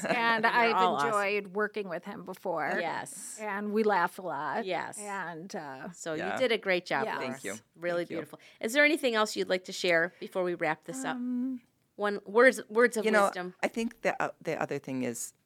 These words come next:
Speaker 3: I, I wouldn't school because of guilt or obligation.
Speaker 2: Mm-hmm.
Speaker 3: If you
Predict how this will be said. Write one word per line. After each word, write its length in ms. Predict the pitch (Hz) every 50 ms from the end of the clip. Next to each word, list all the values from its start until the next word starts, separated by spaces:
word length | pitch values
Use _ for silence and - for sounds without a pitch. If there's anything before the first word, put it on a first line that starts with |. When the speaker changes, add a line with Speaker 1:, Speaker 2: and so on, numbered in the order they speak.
| _ _ _ _ _ _ _ _ _ _ _ _ _ _ _ _ _ _ _ _ - -
Speaker 3:
I, 140 | 208 240 - _ _ -
I 80 | 226
wouldn't 420 | 240 269 247 240 254 - - _ -
school 640 | - - - - - 160 151 139 143 139 135 139 - _ _ _ _ _ - - -
because 460 | - 131 - - 143 127 123 - - - -
of 100 | 135 113 - - 123 - _ _
guilt 380 | - - 131 113 113 - - -
or 140 | 107 - -
obligation. 720 | 117 120 - - 110 - 110 69 - - - - - - 160
Speaker 2:
Mm-hmm. 300 | 160 156 143 151 147 147 147 _ _ _ _ _ -
Speaker 3:
If 160 | 160 156 -
you 540 | 156 151 143 170 190 208 220 220 220 214 -